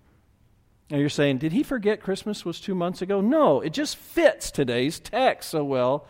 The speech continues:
I had to share it with you. Romans twelve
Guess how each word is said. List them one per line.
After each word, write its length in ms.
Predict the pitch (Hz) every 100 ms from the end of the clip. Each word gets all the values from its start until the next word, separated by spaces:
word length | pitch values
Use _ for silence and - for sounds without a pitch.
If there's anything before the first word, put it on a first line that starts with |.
| - _
I 60 | 156
had 120 | 170
to 60 | 175
share 260 | - 233
it 80 | 208
with 220 | 127 120
you. 180 | 110 101 - - - - - _
Romans 520 | 151 214 277 311 320 -
twelve 680 | - 269 254 147 135 156